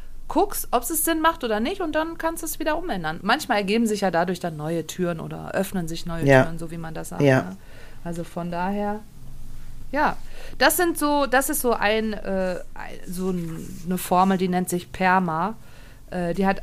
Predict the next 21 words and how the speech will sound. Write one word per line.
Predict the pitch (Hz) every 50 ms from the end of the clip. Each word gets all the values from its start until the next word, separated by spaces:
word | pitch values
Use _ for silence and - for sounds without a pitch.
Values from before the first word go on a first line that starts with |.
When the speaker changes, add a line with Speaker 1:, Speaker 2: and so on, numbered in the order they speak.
| - -
Speaker 1:
der | 170 175 170 170 165 165 - - -
Herr | - 190 190 185 185
Seligmann | 175 202 240 262 240 208 - 202 190 180 180
entwickelt. | - - 277 - - 196 196 196 - 302 330 403 415 - - - - - -
Schreibe | - - - - 240 233 226
ich | -
aber | 220 214 208
in | 196
die | 190 185
Shownotes | - 269 277 277 269 262 - -
rein. | - 226 226 233 233 233 - - - - - - -
Einfach | - - 214 214 208 226
nur | 214 208 214 214 208 208 196 185
das | 185 185 190 - -
Wort, | 196 202 214 226 247 240 - -
dann | 196 190
könnt | - 226 214 196
ihr | 202
nochmal | 185 190 202 190 185 180
danach | 175 170 170 175 185 226 233
gucken, | - - 233 226 - - 208 208 208